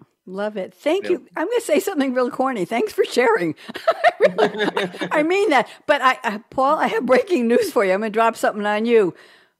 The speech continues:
Speaker 1: I may, I may be moving soon, but my drum kit is still in my, my second bedroom. I have a red sparkly Ludwig kit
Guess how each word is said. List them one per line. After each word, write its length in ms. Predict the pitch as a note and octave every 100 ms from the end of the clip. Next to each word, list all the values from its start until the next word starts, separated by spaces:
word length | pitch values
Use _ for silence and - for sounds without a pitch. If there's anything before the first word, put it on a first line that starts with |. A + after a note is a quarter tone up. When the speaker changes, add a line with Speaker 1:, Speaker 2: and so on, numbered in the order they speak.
| _ -
Speaker 1:
I 100 | G3+
may, 240 | G#3 B3+
I 80 | G#3+
may 160 | A3+ C4+
be 120 | B3
moving 360 | A#3+ C4 B3+ A3+
soon, 260 | - F#3+
but 100 | F3+
my 160 | F3+ F3+
drum 320 | F#3 G3+ G#3
kit 440 | G#3 F3+ E3 - -
is 160 | F3+ E3+
still 340 | - G3+ F#3+
in 260 | - F#3 F3+
my, 360 | E3+ D#3+ D#3+ -
my 160 | E3+
second 420 | D#3+ F#3+ F3 E3+ E3
bedroom. 580 | F#3+ F#3+ E3+ D#3 D#3 D#3
I 140 | E3+
have 180 | F3 E3+
a 120 | E3
red 440 | D#3 F#3 F#3+ F#3 E3+
sparkly 640 | - F#3+ F3+ F#3 F3+ E3+
Ludwig 540 | E3+ F3+ E3 D#3+ D#3 -
kit 320 | F3 D#3+